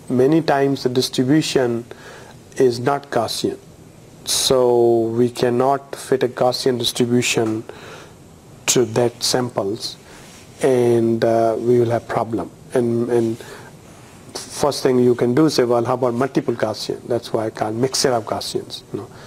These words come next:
So not just one Gaussian, maybe, you know, use three Gaussians. So, you know, that sometimes helps you. But in some cases, actually, you know, even mixture of Gaussian doesn't fit the distribution. So therefore,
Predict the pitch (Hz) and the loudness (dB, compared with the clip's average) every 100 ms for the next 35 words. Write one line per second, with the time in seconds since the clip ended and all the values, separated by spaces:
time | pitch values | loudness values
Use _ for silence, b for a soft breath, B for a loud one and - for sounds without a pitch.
0 | B - 117 127 131 143 127 131 127 127 | B -6 -2 0 0 0 0 2 2 2
1 | 120 117 123 113 117 117 113 110 107 113 | 0 0 0 0 0 0 -2 -2 -4 -8
2 | - - - - 120 117 - 143 131 113 | -14 -20 -10 0 2 2 -2 0 0 0
3 | 101 - - - - B B B B B | -4 -6 -8 -8 -14 B B B B B
4 | B B - - 123 127 123 107 147 127 | B B -4 0 4 4 2 0 -4 -4
5 | 120 131 123 - 120 120 113 117 110 - | 0 0 0 -4 -4 -4 -2 -2 -2 -4
6 | - - B B B 139 131 131 123 - | -4 -6 B B B -2 0 0 -2 -2
7 | 139 120 147 139 143 - 127 120 127 120 | -2 0 -2 0 -2 2 0 2 2 2
8 | 117 117 104 98 - 135 120 123 - 123 | 2 2 -4 -6 -2 0 2 0 0 -2
9 | 110 113 - 110 110 107 - 135 - 117 | -2 -6 -4 -4 -4 -6 -4 -4 -4 -8
10 | 110 - 107 107 - - - - B B | -8 -8 -8 -6 -8 -10 -14 -20 B B
11 | B B B B B - 139 127 147 147 | B B B B B 0 0 2 2 2
12 | - 147 139 135 | 0 2 4 4